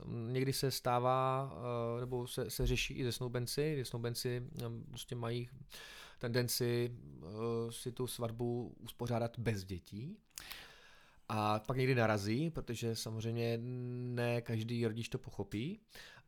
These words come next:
A ten důvod, proč to snoubenci chtějí, je ten, že, eh, jednak je jasný, že pokud si pozvete,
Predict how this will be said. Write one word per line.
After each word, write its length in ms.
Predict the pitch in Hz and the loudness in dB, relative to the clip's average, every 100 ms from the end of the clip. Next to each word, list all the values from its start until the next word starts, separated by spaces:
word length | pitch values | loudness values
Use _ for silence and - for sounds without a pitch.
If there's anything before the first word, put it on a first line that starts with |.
| _ | _
A 380 | 110 107 107 107 | 0 2 2 2
ten 180 | - 143 | 4 6
důvod, 340 | 160 151 139 | 8 6 6
proč 180 | 131 - | 2 0
to 380 | 143 131 131 110 | 2 2 2 0
snoubenci 400 | - 120 123 147 | -2 -2 0 -2
chtějí, 400 | 135 123 98 101 | -2 -4 -6 -4
je 80 | 120 | -4
ten, 260 | 117 107 120 | -2 -4 -2
že, 140 | 117 117 117 117 - _ - | 0 2 0 -2 -14 _ -10
eh, 40 | 55 90 - | -10 -16 -12
jednak 460 | - 131 151 143 - - | -6 0 2 0 -2 -4
je 180 | 110 131 | 2 4
jasný, 400 | 120 - 113 110 | 4 0 -2 -2
že 100 | 113 | -2
pokud 360 | 117 127 123 | -4 -4 -6
si 180 | - 120 | -8 -6
pozvete, 600 | 117 120 131 139 123 107 | -4 -2 -2 -2 -2 -2